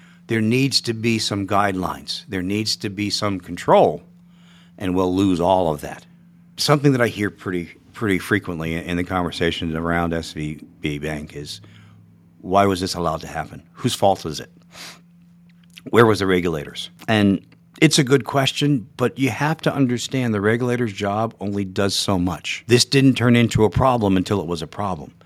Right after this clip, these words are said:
It happened very, very quick. A regulator doesn't determine without a true audit of the bank what it invests in.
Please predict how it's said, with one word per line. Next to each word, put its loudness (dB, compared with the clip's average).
It -6
happened -2
very, 0
very -2
quick. -8
A 2
regulator 2
doesn't -2
determine -4
without 0
a -4
true -2
audit 0
of -6
the -4
bank -2
what 0
it 2
invests 0
in. -12